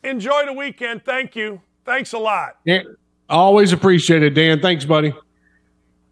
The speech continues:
Speaker 1: Well, that's Trey Wallace, man. Give him a follow. Are you kidding me? What's wrong with you? Trey Wallace underscore. Hey, I think we have it ready. Uh, A O C, whatever the hell her name is,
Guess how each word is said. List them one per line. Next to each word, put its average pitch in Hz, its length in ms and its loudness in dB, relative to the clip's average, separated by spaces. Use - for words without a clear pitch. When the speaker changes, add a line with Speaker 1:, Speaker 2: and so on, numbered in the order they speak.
Speaker 1:
Well, 139 160 -14
that's 143 180 -12
Trey 190 280 -6
Wallace, 208 520 -6
man. 170 260 -10
Give 180 140 -6
him 196 80 -10
a 185 60 -8
follow. 190 420 -6
Are 143 120 -6
you 156 120 -10
kidding 185 360 -14
me? 208 80 -14
What's 214 240 -12
wrong 202 200 -6
with 180 120 -10
you? 143 100 -10
Trey 190 320 -6
Wallace 202 500 -6
underscore. 175 760 -12
Hey, 262 160 0
I 262 100 -2
think 370 300 -8
we 285 180 -6
have 202 240 -4
it 175 120 -10
ready. 147 640 -8
Uh, 185 400 -2
A 339 240 -4
O 339 200 -2
C, 151 720 -14
whatever 262 280 -6
the 226 80 -4
hell 226 160 -2
her 208 100 -6
name 196 360 -8
is, 117 480 -20